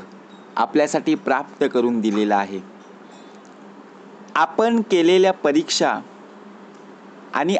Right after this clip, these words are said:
आपली घड्याळं नेहमीच बदलत असतात. समर्थांनी उत्तमाचा बोध दिलेला आहे. ज्याप्रमाणे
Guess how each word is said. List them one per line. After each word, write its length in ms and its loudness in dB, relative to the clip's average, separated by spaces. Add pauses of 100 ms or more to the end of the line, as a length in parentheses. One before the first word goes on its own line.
आपली 340 0
घड्याळं 520 2 (960)
नेहमीच 680 0
बदलत 440 0
असतात. 340 -6 (1800)
समर्थांनी 380 -2
उत्तमाचा 420 0
बोध 260 0
दिलेला 300 -4
आहे. 240 -20 (3250)
ज्याप्रमाणे 640 0